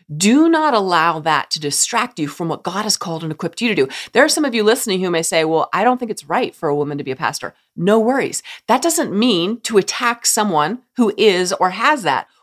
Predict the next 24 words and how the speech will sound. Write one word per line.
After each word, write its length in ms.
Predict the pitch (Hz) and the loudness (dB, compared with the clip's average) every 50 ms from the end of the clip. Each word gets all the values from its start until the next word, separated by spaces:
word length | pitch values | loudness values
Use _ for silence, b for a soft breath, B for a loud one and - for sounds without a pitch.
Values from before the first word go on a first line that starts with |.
| _ _ | _ _
What 200 | - 226 233 226 | 0 2 4 4
it 100 | 233 233 | 4 2
means 340 | 247 294 302 262 247 247 190 | 2 0 0 0 0 -2 -2
is 140 | 185 - | -4 -4
to 60 | - 196 | -4 -4
say, 180 | - - 170 | -4 -4 -4
"You 140 | 180 180 175 | -2 -2 -2
know 80 | 190 208 | 0 0
what? 180 | 220 208 214 | 0 0 -2
Just 220 | - - - - 208 | -4 -4 -4 -4 -4
like 140 | 190 196 | -4 -4
Jody 200 | - 190 175 190 | -4 -2 -2 -2
said 180 | 196 - 202 190 | -4 -4 -4 -2
earlier, 300 | 196 185 147 143 139 - - | -2 0 0 -2 -4 -4 -2
I 80 | - 190 | -2 -2
will 100 | 151 151 | -2 -2
trust 560 | - - - - 226 220 240 269 - - - | -4 -8 -4 0 2 2 2 2 0 -2 -4
that 160 | - - 143 | -8 -10 -6
God's 380 | - 196 190 196 220 220 214 185 | -2 0 0 2 0 0 -2 -4
work 280 | 165 185 170 160 - - - | -4 -4 -4 -4 -4 -6 -6
in 160 | 151 143 139 | -6 -2 0
that 300 | 165 202 247 - - - | 2 2 2 2 -2 -6
person, 420 | - 131 131 - - - - - _ _ _ _ _ | -10 -10 -10 -8 -10 -10 -12 -14 _ _ _ _ _
and 160 | - 135 - | -8 -6 -6